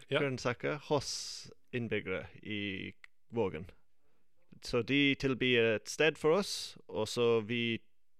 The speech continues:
Speaker 2: tilbyr arbeid og plante, kompost og jord og alt mulig.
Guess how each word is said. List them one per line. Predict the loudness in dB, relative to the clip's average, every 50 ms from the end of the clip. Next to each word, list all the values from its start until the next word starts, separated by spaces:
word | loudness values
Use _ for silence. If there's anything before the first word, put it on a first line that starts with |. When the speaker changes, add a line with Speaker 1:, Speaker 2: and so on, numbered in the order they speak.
| -10
Speaker 2:
tilbyr | -4 -4 -4 -2 -2 -2 0 0 2 2 2 2 2 0 -2 -6 -14 -20 -20 -20 -20 -20 -20 -20 -20 -20 -20 -20 -18 -8
arbeid | -2 2 2 4 4 4 6 6 6 4 4 0 -4 -6
og | -4 -4 -4 -4 -4 -6 -8 -8
plante, | -4 -4 -2 -2 -4 -4 -2 -2 0 -2 -2 -4
kompost | -6 -8 -8 -6 -6 -6 -6 -6 -8 -12 -14 -14 -12 -10
og | -8 -8 -8 -8 -8 -8
jord | -6 -6 -6 -6 -8 -12 -16 -16 -16
og | -14 -14 -12 -10 -10
alt | -10 -10 -10
mulig. | -12 -12 -12 -14 -16